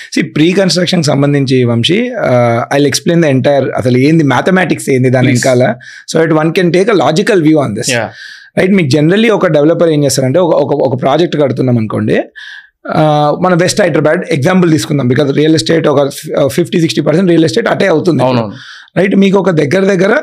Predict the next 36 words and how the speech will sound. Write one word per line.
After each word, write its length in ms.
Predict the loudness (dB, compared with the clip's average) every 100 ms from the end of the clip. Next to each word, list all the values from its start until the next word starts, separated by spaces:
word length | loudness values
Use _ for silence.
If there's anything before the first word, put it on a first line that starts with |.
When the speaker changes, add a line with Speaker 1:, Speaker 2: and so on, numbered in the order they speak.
| -6 -6
Speaker 1:
<clears throat> 280 | -2 0 0 -2 -10 _ _ _ _ -20 -4
థర్టీ 260 | -4 -2 -2
to 160 | 0 0
థర్టీ 200 | 0 0
ఫైవ్ 180 | 2
పర్సెంట్ 400 | 0 0 0 0 0 -2 -8 -2
ల్యాండ్ 280 | 0 2 2
ఓనర్‌కి 260 | 2 2 0
ఇవ్వాల్సి 280 | 0 0 -2
వస్తది. 280 | -6 -6
Speaker 2:
Hmm. 200 | -2 0
Speaker 1:
నేను 120 | 2 2
డెవలప్‌మెంట్ 400 | 2 2 2 2
తీసుకున్నాను 340 | 0 0 0
అనుకోండి, 260 | 0 0 2
మీరు 180 | 2
ల్యాండ్ 220 | 2 2 2
ఓనర్ 140 | 2
అనుకోండి, 440 | 0 -4 -4 -4 -8 -14 -16 -6 -2
"ఓకే 100 | 0
బాస్, 240 | 2 2 2
మీరు 140 | 2
నాకు 160 | 2 2
ల్యాండ్ 240 | 2 2
ఇవ్వండి, 240 | 2 0
నేను 80 | 0
కట్టిస్తాను 440 | -2 -2 -2 0 0
అనే 80 |
దానికి 180 | 0 0
థర్టీ 320 | -2 -2 0
ఫైవ్ 200 | 0 0
పర్సెంట్ 260 | 0 0 -2
అపార్ట్మెంట్స్ 380 | 0 0 0 0
నేను 120 | 0
మీకు 120 | 2
ఇచ్చేస్తా." 360 | 0 -4 -8